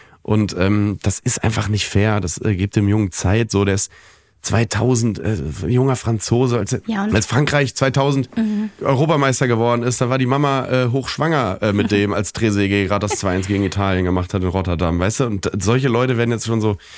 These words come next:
Speaker 1: durchs Dorf gejagt, das muss, lass den doch mal ankommen.
Speaker 2: Vor allen
Speaker 1: Lass
Speaker 2: Dingen,
Speaker 1: den doch mal
Speaker 2: ich find's auch, ist ja Rechtsverteidiger.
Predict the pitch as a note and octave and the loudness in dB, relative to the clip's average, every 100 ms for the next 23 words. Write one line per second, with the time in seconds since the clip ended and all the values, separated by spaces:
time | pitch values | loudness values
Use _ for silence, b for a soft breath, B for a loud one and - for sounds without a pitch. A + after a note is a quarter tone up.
0 | B - G#2 - F#2 - F#2+ E2 E2 F#2+ | B -4 -2 0 -2 0 0 0 -4 -4
1 | F#2+ - E2+ - G#2 F#2+ F#2 - D#2+ - | -4 -2 0 2 2 2 0 -2 -2 -2
2 | - G#3+ C4 G#3+ A3 B3+ - - - - | -2 0 2 2 2 0 -2 -6 -4 -2
3 | - C4 - A3 A3+ - - - A#3+ C4+ | 0 0 0 -2 -2 -4 -12 -6 -2 0
4 | A#3+ B3 - - G3+ F3+ F3+ F3 | 0 -4 -6 -6 -4 -4 -4 -6